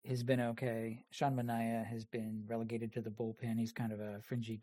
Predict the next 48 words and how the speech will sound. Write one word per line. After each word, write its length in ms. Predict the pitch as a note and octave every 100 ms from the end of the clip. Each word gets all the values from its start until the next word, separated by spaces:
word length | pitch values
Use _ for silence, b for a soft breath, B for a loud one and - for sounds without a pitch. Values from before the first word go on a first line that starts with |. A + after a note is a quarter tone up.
| B2+
fringy 400 | - A#2+ A2+ A2+
sort 240 | G#2 A#2 A2
of, 180 | G#2+ A2+
uh, 220 | G#2+ G#2
guy 120 | A#2+ A2+
right 160 | A#2
now. 120 | A2+
So 100 | A2+
anyway, 220 | C#3 B2+ A2+ B B B -
if 160 | D3+
they 180 | C3+ F#3
decide 500 | G#3 - F#3 E3+ D#3+
that 120 | C3 -
they 100 | C#3
wanna 240 | C3 C3
throw 240 | A#2 C3+ B2
in 100 | A#2
the 80 | A#2
towel 360 | C3+ A#2+ A#2
and 100 | A2+
not 160 | A2+ A2
go 140 | A#2+
for 180 | A2+ C3+
it, 80 | B2+
which 160 | A2+
is 80 | A#2
probably 380 | - - B2+ C3+
gonna 180 | C3+ C3+
be 80 | C3
the 80 |
case, 400 | B2+ C3 B2 B2+ - _ _ -
they 200 | B2+ B2+
may 160 | A#2+ A#2
be 120 | A2+
listening 360 | G#2+ - G#2+ G#2+
on 120 | G2+
some 180 | - A2+
of 100 | G#2
those 200 | G#2+ G#2+
guys. 400 | B2 A#2 A2+ A#2 B B B -
But 120 | F3+
these 200 | C4 B3
are 40 |
not 220 | F3+ C3
ace 160 | A2+ G#2+
pitchers. 380 | - G#2+ A2 G#2+
These 200 | C3 C3
are 380 | B2+ B2 A#2